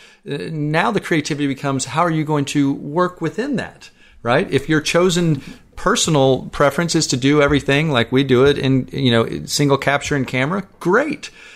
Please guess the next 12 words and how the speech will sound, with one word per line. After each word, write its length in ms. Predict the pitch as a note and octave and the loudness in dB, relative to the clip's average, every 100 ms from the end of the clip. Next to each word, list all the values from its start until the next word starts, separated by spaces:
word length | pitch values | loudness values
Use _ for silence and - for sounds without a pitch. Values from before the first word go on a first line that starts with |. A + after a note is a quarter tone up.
| - - - | -20 -20 -4
But 120 | F3 | 2
is 100 | E3+ | 2
that 200 | F#3 - | 2 0
somehow 420 | - F#3+ D#3+ E3 D3 | 0 0 2 2 0
inherently 600 | C3 D3 D3+ C#3 A2 - | 0 0 0 -4 -6 -8
superior 880 | - A#2 - - A2+ C3+ G3+ A#3+ B3+ | -4 -2 -4 -8 -2 0 0 -2 -4
to 120 | G#3+ | -4
somebody 360 | - D#3 E3+ D#3+ | -4 -4 -2 -2
who 120 | D#3+ | 0
does 220 | D#3 D#3 | -2 -2
everything 320 | D#3+ E3 E3 | -4 -2 -6
compositing? 600 | D#3+ D3 D3 D#3 E3+ A3 | -6 -2 0 0 -2 -6